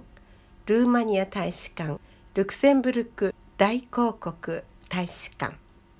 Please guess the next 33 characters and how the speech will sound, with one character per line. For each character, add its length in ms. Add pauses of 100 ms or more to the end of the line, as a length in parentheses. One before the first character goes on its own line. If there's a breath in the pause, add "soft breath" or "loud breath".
(140)
イ 60
ー 380
ユ 180 (100)
ー 80
エ 60
ヌ 240
ア 160
イ 120
シ 460 (220)
ー 20
ジ 80
ャ 40
パ 180
ン、 160 (240)
在 280
日 300
イ 320
ー 60
ユ 60
ー 40
文 240
化 220
機 180
関、 220 (400 loud breath)
国 300
立 240
映 340
画 280
ア 200
ー 80
カ 140
イ 100
ブ 220